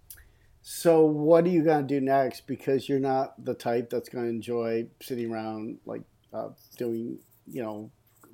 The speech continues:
playing golf or," well, I don't play golf or, uh, you know, I don't have any hobbies or anything <laughs> like that.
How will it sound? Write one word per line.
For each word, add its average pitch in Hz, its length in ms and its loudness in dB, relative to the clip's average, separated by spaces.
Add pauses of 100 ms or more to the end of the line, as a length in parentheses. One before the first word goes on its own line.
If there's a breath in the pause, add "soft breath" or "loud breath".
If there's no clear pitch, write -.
playing 120 220 -6
golf 113 420 0
or," 135 120 -6
well, 147 180 6
I 127 100 2
don't 131 180 -4
play 127 200 -2
golf 107 340 -10
or, 127 260 -6
uh, 143 40 -6
you 127 140 -6
know, 113 140 -6
I 123 80 -2
don't 127 240 -2
have 120 160 -6
any 120 120 -6
hobbies 120 580 -6
or 127 160 -6
anything 139 460 -2
<laughs> - 40 -20
like 214 300 8
that. - 340 6